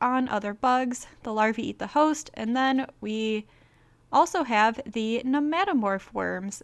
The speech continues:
Then they grow within their bug host and emerge when they manipulate the host behavior to find water. And if you haven't listened to those episodes yet, feel free to go back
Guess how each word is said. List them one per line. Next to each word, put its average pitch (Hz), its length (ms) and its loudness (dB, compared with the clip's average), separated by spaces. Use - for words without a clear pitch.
Then 220 360 -6
they 254 160 0
grow 247 420 2
within 214 560 -4
their 190 260 -4
bug 196 340 -2
host 330 500 -2
and 220 120 -2
emerge 240 400 -2
when 226 120 -6
they 208 160 -4
manipulate 208 640 -4
the 196 280 -4
host 202 340 -6
behavior 208 400 -4
to 190 80 -6
find 196 300 -8
water. 233 400 2
And 233 80 -2
if 233 80 -4
you 233 120 -2
haven't 240 320 2
listened 240 300 0
to 220 60 -4
those 214 240 -4
episodes 320 540 0
yet, 320 240 0
feel 240 200 0
free 233 220 -4
to 226 120 -6
go 202 180 -4
back 196 300 -2